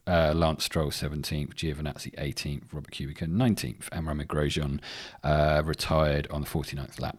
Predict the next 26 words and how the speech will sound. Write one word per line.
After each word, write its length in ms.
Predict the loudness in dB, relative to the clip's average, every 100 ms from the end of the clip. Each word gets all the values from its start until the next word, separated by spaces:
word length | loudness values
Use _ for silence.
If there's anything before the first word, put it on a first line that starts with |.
| -10
with 420 | -6 -4 -6 -10 -20 -10
something 320 | -10 -8 -10
wrong. 240 | -10 -10 -10
I'm 120 | -8
not 120 | -8
sure 140 | -6 0
what. 260 | 0 0
We'll 120 | -2
see 140 | -6 -6
if 60 |
we 80 | -10
can 140 | -12 -12
find 240 | -6 0
out. 240 | 0 -2 -12 -12 -10 -10 -10
So, 560 | -2 2 8 8 8 4 -2 4
um, 760 | 6 8 8 8 6 4 2 -6 _ -12
good 180 | 0 0
result 300 | 4 4 4
for 80 | 6
George 240 | 8 8
Russell. 460 | 8 6 4 0 -2 -8 _ _ _ -2
Look, 120 | 0
he 60 | 4
finished 280 | 8 8 8
ahead 240 | 6 8
of 260 | 6 4